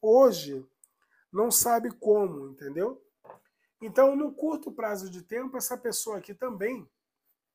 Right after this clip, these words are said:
vai colocar os planos em prática pra poder ter você. Aqui fica claro o seguinte: essa pessoa vinha fugindo desse envolvimento, tá? Não sabia como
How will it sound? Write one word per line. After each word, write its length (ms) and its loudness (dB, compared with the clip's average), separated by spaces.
vai 220 -4
colocar 580 -4
os 160 -8
planos 360 -6
em 100 -10
prática 420 -10
pra 160 -8
poder 300 -12
ter 100 -14
você. 400 -14
Aqui 440 0
fica 340 -4
claro 440 -4
o 40 -10
seguinte: 800 -10
essa 240 -2
pessoa 400 -2
vinha 240 -6
fugindo 500 -8
desse 260 -6
envolvimento, 840 -8
tá? 240 -10
Não 160 -8
sabia 480 -4
como 680 -4